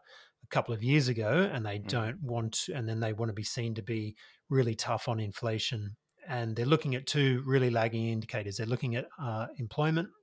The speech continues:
Speaker 1: and they're looking at the inflation, uh, number. So whether they're gonna feel like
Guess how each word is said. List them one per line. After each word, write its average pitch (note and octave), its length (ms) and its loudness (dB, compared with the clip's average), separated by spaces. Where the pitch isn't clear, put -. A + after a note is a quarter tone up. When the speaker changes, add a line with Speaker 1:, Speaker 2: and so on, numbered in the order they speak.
Speaker 1:
and B2+ 100 -6
they're A2 80 -4
looking A2+ 320 -4
at C3 160 -4
the A#2 140 -4
inflation, G#2+ 720 -4
uh, A2 240 -4
number. A2 420 -2
So A#2+ 340 0
whether D3+ 260 2
they're C#3 200 0
gonna C3 200 -6
feel B2+ 500 -2
like A2+ 360 -2